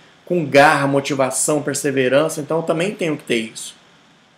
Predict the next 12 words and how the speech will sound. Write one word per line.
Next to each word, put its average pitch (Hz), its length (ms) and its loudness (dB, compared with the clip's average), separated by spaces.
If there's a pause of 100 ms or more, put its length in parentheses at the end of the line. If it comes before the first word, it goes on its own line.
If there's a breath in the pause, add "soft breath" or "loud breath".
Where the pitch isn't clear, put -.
(640 loud breath)
Se - 100 -2
você 165 280 2
for 180 180 4
muito 170 220 0
religioso, 147 640 2
coloque, 185 380 0
coloca 180 420 2
passagens 185 580 0
da 156 120 0
Bíblia 156 300 0
nesses 170 240 -2
cartões. 139 640 -6